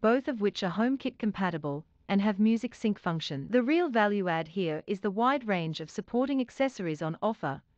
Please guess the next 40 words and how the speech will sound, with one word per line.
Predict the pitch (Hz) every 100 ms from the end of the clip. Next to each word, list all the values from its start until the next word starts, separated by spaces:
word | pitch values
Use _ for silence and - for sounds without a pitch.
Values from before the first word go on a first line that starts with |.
| _ -
including | 220 - 285 294 285
a |
dedicated | 233 226 226 208 170 160
smart | - 190 190
home | - 208 202
hub | 190 175 143 - _ _ _ -
and | 202
a |
wireless | 190 214 233 240 226
control | - 202 208 170 160
button. | 160 156 139
While | 214 277 339
Nanoleaf | 285 220 190 180 170 -
didn't | 233 247
launch | 202 185 185 -
any | - 226 254
new | 226
lights, | 208 170 143 - _ - _ _ _
it | 233
did | 262 311
announce | 285 233 214
a | 208
healthy | 190 254 254 269
upgrade | 214 - 180 156 151 -
to | 185
its | 180 -
Elements, | 233 240 185 147 - - _ _
Lines, | 190 180 165 151 156 - _ _ _ _ -
and | 220
Shapes | - 285 302
series | - 240 180 156 160
so | - 190
that | 180
they | 202 196
provide | 190 180 175 202
thread | - 240 220
border | 190 175 170
routing | 165 202 214
with | 175 170
HomeKit. | 180 170 160 170 -